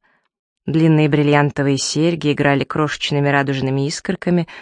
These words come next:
а на левой руке побрякивала целая связка браслетов от Hermès. Ремешок из мягкой кожи,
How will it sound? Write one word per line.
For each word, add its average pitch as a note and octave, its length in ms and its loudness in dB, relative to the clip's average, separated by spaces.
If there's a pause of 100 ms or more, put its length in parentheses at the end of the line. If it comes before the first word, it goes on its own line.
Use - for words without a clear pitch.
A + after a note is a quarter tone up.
(180)
а - 80 -4
на D3+ 140 6
левой D3+ 240 6
руке C#3+ 340 0
побрякивала C#3+ 680 0
целая C#3 360 0
связка C#3+ 560 -4 (280)
браслетов C#3 720 -2
от - 200 -12
Hermès. F3+ 480 -2 (680)
Ремешок E3 480 4
из D3 80 -4
мягкой C#3 380 -2
кожи, F3+ 500 -2